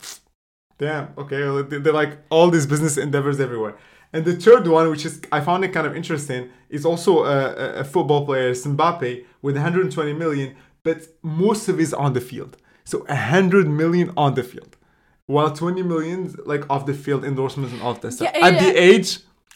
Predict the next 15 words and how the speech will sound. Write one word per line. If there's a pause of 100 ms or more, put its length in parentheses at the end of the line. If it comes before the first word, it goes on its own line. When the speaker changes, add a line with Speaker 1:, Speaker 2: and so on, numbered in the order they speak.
(100)
Speaker 1:
of
Speaker 2:
Twen-
Speaker 1:
fucking
twenty-four. (140)
Speaker 2:
Yeah, (280)
because
I
think
as
he
gets
older,
he
will
do